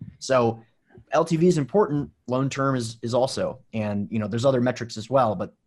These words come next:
I think you get the point. Just looking at all of those dials together,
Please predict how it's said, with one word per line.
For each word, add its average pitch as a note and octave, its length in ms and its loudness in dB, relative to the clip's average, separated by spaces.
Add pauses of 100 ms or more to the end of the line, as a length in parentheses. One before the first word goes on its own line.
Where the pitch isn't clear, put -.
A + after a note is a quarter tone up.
(120)
I - 20 -8
think D3 140 0
you B2+ 80 0
get A#2+ 140 -2
the G#2+ 60 -8
point. G#2 280 -4
Just C3+ 200 -4 (120)
looking F3+ 260 2
at C3+ 120 -6
all E3 360 6
of C#3 140 0
those B2+ 180 0
dials A#2 400 -2
together, A2+ 460 0